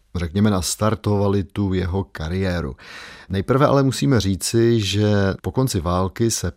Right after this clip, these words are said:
patrně několikrát objevil také v Československu. A nejen to, o tom všem bude ta další ukázka opět z knížky Johna Prestona Pád.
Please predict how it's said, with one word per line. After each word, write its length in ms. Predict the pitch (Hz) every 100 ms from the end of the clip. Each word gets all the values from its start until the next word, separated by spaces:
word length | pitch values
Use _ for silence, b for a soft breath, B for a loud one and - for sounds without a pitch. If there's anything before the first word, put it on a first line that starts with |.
| -
patrně 580 | 87 - 113 113 104
několikrát 640 | 104 98 110 113 113 113 107
objevil 520 | - 98 107 107 117 113
také 460 | 98 - 117 98 -
v 80 |
Československu. 1040 | - 98 - 87 87 85 85 - 90 92 113 B B B B
A 120 | 98 101
nejen 360 | 98 95 95
to, 360 | - 92 98 107 B B
o 100 | 113
tom 240 | - 117
všem 340 | 104 - 117 117
bude 180 | 120
ta 260 | - 92 82
další 400 | 85 95 - -
ukázka 600 | 92 98 101 101 113 -
opět 480 | 107 - 110 117 -
z 120 | -
knížky 680 | - 101 104 - - 113 117
Johna 220 | 98 104 82
Prestona 720 | - 87 - - 95 90 82 _ -
Pád. 360 | 92 90 87